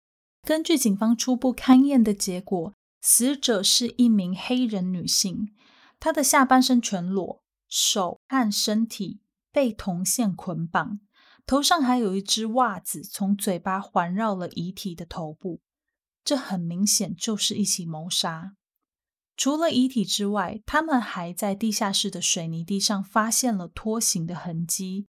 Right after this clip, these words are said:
研判这个地方并不是第一犯罪现场，只是凶手用来弃尸的地方。他们很快的就确认遗体的身份，死者为二十四岁的安琪拉·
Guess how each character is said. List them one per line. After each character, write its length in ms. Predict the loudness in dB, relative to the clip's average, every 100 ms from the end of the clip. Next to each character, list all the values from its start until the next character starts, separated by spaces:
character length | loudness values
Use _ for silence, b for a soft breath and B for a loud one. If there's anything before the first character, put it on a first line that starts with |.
| _ 0
研 240 | 6 6
判 220 | 6 0 0
这 200 | -2 -2
个 80 |
地 180 | -2 -4
方 320 | -2 -4 -4
并 240 | -2 2 2
不 180 | 0 -4
是 200 | -4 -2
第 200 | -6 -6
一 220 | -10 -10
犯 260 | -6 -6
罪 160 | -4 -4
现 300 | -2 -2 -4
场， 260 | -6 -6 -12 b b
只 120 | -4 0
是 220 | 0 0
凶 260 | 2 2
手 240 | 2 0 -2
用 220 | -4 -4
来 220 | -6 -6
弃 320 | 0 2 2
尸 240 | 0 0 -2
的 80 | -6
地 180 | -10
方。 400 | -8 -8 -8 -10 -14 _ _ _ _ _ _ _ _
他 120 | -2 0
们 160 | 4
很 120 | 4
快 200 | 4 2
的 80 | 2
就 120 | -2
确 240 | -2 -2 -2
认 220 | -2 -4
遗 140 | -6
体 120 | -8 -8
的 120 | -2
身 280 | -2 -2 -6
份， 380 | -6 -6 -6 -12 _ _ _ -2
死 300 | 2 2 2
者 220 | 0 0
为 180 | -2 0
二 220 | 2 2
十 200 | 2 0
四 240 | -2 -2
岁 300 | -4 -2 -4
的 140 | -4 -6
安 280 | 0 2
琪 220 | 2 0 -2
拉· 320 | -4 -6